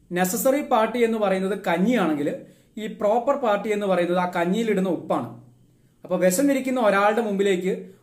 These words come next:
ഒരു പാത്രം കഞ്ഞി വെച്ച് കഴിഞ്ഞാൽ ആ കഞ്ഞി ഉണ്ടെങ്കിൽ ഇദ്ദേഹത്തിന് ആ വിശപ്പ് അടക്കാൻ പറ്റുകയുള്ളൂ.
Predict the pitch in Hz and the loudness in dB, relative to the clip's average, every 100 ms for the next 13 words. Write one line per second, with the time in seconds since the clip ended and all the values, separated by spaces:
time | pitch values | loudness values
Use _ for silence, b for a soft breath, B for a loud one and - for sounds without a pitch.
0 | B 180 202 208 196 220 208 196 233 269 | B 0 2 2 2 -2 0 0 2 2
1 | 208 220 185 170 147 180 - 180 185 196 | 0 0 0 2 0 -2 -6 -4 -2 0
2 | 202 269 226 220 220 214 202 202 214 208 | 0 0 0 -2 0 0 0 -2 -4 -4
3 | 185 175 202 - 175 175 196 170 143 127 | 0 0 -2 -2 -2 0 -2 -2 -4 -8
4 | 107 - | -10 -16